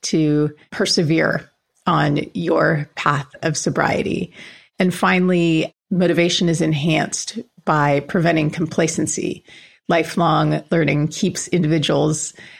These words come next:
folks like us, engaged and proactive in our recovery. And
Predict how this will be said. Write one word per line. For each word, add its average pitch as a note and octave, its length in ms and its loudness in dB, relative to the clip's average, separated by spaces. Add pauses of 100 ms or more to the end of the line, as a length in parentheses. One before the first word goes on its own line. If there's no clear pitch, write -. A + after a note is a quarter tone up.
(180)
folks - 420 -2
like D3+ 380 0 (260)
us, - 440 0 (380)
engaged F3+ 800 2
and D#3+ 160 0
proactive - 840 0 (180)
in D3 320 0 (100)
our C#3+ 300 2
recovery. D#3+ 760 -2 (300)
And D3 460 0